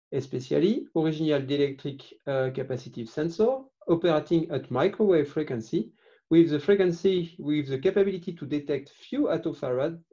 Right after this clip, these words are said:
capacitance change we represent. We will see how we have designed such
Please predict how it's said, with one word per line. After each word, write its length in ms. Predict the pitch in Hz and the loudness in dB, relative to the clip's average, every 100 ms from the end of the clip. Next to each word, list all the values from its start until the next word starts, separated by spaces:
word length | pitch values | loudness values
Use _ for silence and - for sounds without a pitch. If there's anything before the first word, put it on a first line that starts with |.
| - | -10
capacitance 600 | 147 143 131 131 123 110 | -8 -8 -10 -8 -8 -8
change 440 | - 156 202 - _ _ _ - | -8 -6 -6 -10 _ _ _ -2
we 140 | 170 175 | 0 0
represent. 580 | 147 - 120 110 - _ _ _ _ _ _ _ _ _ _ - | -2 -6 -8 -10 -16 _ _ _ _ _ _ _ _ _ _ 2
We 100 | 165 | 6
will 160 | 175 | 6
see 400 | 175 - 254 302 - - | 2 -6 -2 -2 -4 0
how 460 | 190 233 247 247 _ - | 2 4 2 0 _ -4
we 440 | 170 165 165 160 | 2 4 4 2
have 260 | 160 151 139 | 0 0 -2
designed 580 | 135 127 139 202 233 202 | -10 -6 -2 -2 -2 -6
such 440 | 147 143 - | -6 -8 -12